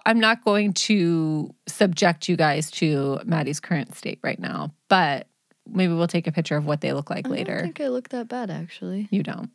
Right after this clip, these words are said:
Speaker 2: Backed up. There's a giant rat's nest in the back of my hair, though, from yesterday. I'm not quite sure how it happened.
Speaker 1: <laughs> Oh my God.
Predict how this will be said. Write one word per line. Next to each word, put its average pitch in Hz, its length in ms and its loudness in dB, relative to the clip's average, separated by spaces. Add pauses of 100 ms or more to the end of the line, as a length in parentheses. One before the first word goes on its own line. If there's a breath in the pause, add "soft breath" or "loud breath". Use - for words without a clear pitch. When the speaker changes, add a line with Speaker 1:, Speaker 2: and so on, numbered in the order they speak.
Speaker 2:
Backed - 260 -14
up. - 260 -10
There's 185 320 4
a 151 100 -2
giant 170 520 0
rat's 170 340 2
nest 147 300 -4
in 147 80 -4
the 147 80 -4
back - 260 -8
of - 140 -12
my 151 100 -2
hair, 156 220 -2
though, - 160 -6
from 170 180 -6
yesterday. - 420 -6
I'm 151 220 -2
not 160 240 -4
quite 170 240 -2
sure 170 280 -2
how 160 180 2
it 151 80 -4
happened. 196 600 0
Speaker 1:
<laughs> - 220 -18
Oh 147 80 -8
my 160 80 -2
God. - 320 -6